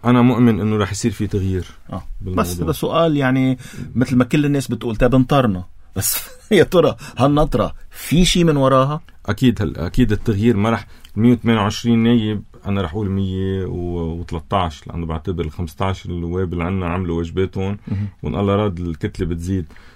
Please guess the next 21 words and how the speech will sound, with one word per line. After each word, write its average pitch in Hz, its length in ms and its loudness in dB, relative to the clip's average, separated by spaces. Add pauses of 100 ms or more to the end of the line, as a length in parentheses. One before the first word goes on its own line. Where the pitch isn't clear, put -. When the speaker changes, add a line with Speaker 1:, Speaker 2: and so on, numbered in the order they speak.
(100)
Speaker 1:
لأنه 92 280 0
الناس 95 440 -4
عرفت 80 520 -4
نحن 85 220 -4
شو. 82 220 -8 (260)
Speaker 2:
نعم. 95 200 -4
Speaker 1:
اللي 95 140 2
بعد 95 180 2
ما 98 120 2
كانت 101 300 0
عارفة 95 300 -2
عرفت 85 320 -6
هلأ. 76 200 -4 (600)
آه، 85 440 -2
أكيد 113 200 -2
في 104 120 -6
تغيير، 90 540 -4
Speaker 2:
مهم. 107 140 0
Speaker 1:
أكيد 107 300 -4
في، 87 440 -4
آه، 80 500 -6